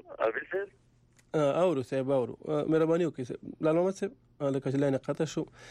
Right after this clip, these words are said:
Speaker 2: آه، هغوی خپل، آه، نظر شریک کړی دی. نثار رشید، رشاد صاحب وایي چې، آه، دلته ماسخوتن لمانځه نه وروسته ملګرو سره وایي زه ګپ شپ لګوم او ستاسو پروګرامونه مې ډېر خوښ دي او ورته ناست یم. شریف الله د کابل نه دا پیغام را لېږلی دی چې زه روژه ماته کوم، وایي دومره توان راکې نه وي چې بیا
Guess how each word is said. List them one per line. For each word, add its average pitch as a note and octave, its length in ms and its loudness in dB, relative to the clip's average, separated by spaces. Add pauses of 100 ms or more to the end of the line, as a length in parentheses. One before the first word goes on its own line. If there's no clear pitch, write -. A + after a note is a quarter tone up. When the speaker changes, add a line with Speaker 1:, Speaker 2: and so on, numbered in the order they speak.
(220)
Speaker 2:
آه، D#3 680 4 (280)
هغوی D#3 280 2 (120)
خپل، E3 280 -2
آه، D#3 180 2
نظر D3+ 240 4
شریک D#3+ 400 -2
کړی F3+ 200 2
دی. D3 240 2
نثار C#3+ 400 2
رشید، C#3+ 500 -2 (140)
رشاد D3+ 260 0
صاحب D3+ 200 0
وایي D#3 260 0
چې، D3+ 460 -2
آه، C3+ 280 4
دلته C#3 240 0
ماسخوتن C3+ 320 0
لمانځه C#3+ 240 2
نه D3 80 2
وروسته D3 240 0
ملګرو C#3 320 2
سره C#3 160 0
وایي C3+ 120 2
زه C3+ 100 0
ګپ D3 260 -2
شپ D#3 240 -2
لګوم D3+ 400 2
او D3 160 0 (420)
ستاسو C3 260 -2
پروګرامونه C3+ 460 2
مې C3+ 160 2
ډېر C3+ 180 -2
خوښ D#3+ 160 0 (120)
دي D3+ 280 2
او C3 140 2
ورته B2+ 180 0
ناست B2+ 360 0
یم. A#2+ 160 0 (420)
شریف C#3 380 0
الله D#3 160 4
د D#3 80 2
کابل C#3+ 340 0
نه D#3+ 100 4
دا D#3 100 2
پیغام D3 360 0
را D3 100 2
لېږلی D3 380 2
دی D3 160 0
چې C#3 120 -4
زه C#3 120 2
روژه C#3+ 260 2
ماته D3 300 0
کوم، C#3+ 240 2
وایي C3+ 120 2
دومره C#3 240 0
توان C#3 260 0
راکې C3 200 0
نه C3+ 120 4
وي D3 80 0
چې C#3 120 -4
بیا C3 220 2